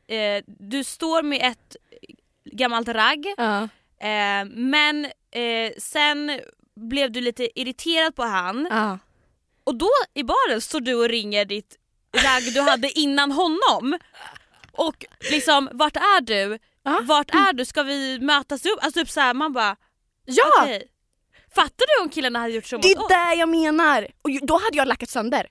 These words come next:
Speaker 1: Ja.
Speaker 2: Jag hade blivit så
Speaker 1: <laughs>
Speaker 2: jävla arg. Men alltså
Speaker 1: Det roligaste av allt är att jag har video på när hon ringer sitt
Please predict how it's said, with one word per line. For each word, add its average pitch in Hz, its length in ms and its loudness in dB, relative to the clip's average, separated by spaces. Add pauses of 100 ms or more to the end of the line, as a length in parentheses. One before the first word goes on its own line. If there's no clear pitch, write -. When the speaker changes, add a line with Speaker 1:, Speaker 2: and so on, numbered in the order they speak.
Speaker 1:
Ja. 214 320 -6
Speaker 2:
Jag 269 160 2
hade 320 200 2
blivit 330 200 0
så - 80 0
Speaker 1:
<laughs> - 100 4
Speaker 2:
jävla 247 420 4
arg. 220 280 2 (560)
Men 302 200 0
alltså 302 440 -2
Speaker 1:
Det 262 220 -2
roligaste 349 280 0
av 349 60 -2
allt 359 140 -2
är 262 60 -2
att 226 60 -6
jag 254 140 -4
har 302 100 0
video 247 460 -6
på 254 160 -8
när 220 100 -4
hon 226 140 -4
ringer 269 360 -2
sitt 214 360 -8